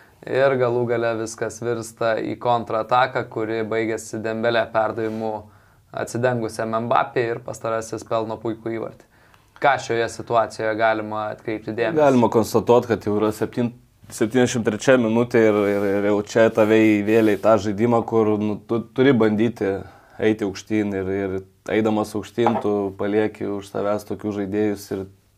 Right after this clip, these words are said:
Speaker 2: tiesiog lenkam, aš sakau, nu, nelabai buvo kitų opcijų tenai. Bandymas, e,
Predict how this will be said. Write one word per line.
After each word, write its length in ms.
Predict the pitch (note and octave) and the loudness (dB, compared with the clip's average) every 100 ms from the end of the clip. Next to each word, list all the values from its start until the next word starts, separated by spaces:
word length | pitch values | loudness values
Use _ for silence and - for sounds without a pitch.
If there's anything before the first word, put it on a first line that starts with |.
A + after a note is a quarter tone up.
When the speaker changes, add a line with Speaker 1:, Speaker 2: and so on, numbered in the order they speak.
| _ _ _ | _ _ _
Speaker 2:
tiesiog 400 | - G2+ A2+ G#2+ | -12 -4 0 0
lenkam, 320 | F#2+ G#2+ G#2 F#2+ | 2 0 0 -6
aš 140 | F#2+ | -6
sakau, 240 | G#2 G2+ G2+ | -8 -6 -6
nu, 160 | F#2 | -6
nelabai 440 | - E2+ G2 G#2+ G2+ | -10 -8 -4 -2 -2
buvo 260 | G2 G2 | -2 -4
kitų 300 | F#2+ F#2 - G2 | -6 -10 -6 -2
opcijų 360 | G2 G2 - F#2+ | -2 -2 -6 -10
tenai. 240 | F#2 F#2 D2+ C#2 - | -8 -10 -12 -14 -18
Bandymas, 960 | G#2 C#2 F2 G#2+ A2 G#2+ G#2 - - | -18 -10 -4 -2 0 0 -2 -6 -18
e, 240 | - - | -14 -6